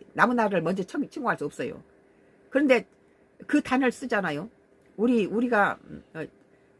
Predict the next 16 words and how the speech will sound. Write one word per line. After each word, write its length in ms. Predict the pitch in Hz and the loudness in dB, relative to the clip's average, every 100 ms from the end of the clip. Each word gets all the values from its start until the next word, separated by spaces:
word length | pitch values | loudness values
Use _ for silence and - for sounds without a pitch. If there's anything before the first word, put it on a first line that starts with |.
| _ _ _ | _ _ _
중국이 400 | - 247 247 196 | -4 0 2 0
대만을 320 | 185 233 214 180 | 2 2 2 -2
치면은 460 | 262 196 156 123 | -4 -4 -4 -6
자기는 560 | - 214 202 180 143 - - - | -4 -2 0 0 -4 -8 -20 -10
생존을 400 | - 320 233 180 | -6 0 2 2
위해서 360 | 160 120 - - 127 - - | 0 -2 -8 -14 -20 -20 -18
그, 80 | - | -6
그 180 | - | -6
공격하겠다. 720 | - 185 196 - 185 143 113 - | -2 -2 0 -2 -2 0 -2 -2
그런데 240 | 180 135 | -6 -6
그것을, 440 | - 220 233 190 147 _ _ _ _ - | -2 2 2 0 -6 _ _ _ _ -12
어, 120 | 143 - _ _ _ - | -12 -14 _ _ _ -4
그 80 | 214 | -4
심층으로, 680 | - 311 349 247 175 131 92 _ - | -2 -6 -2 2 2 2 -4 _ -16
어, 120 | 92 - | -16 -14
갖다 340 | - 160 160 | -6 -2 0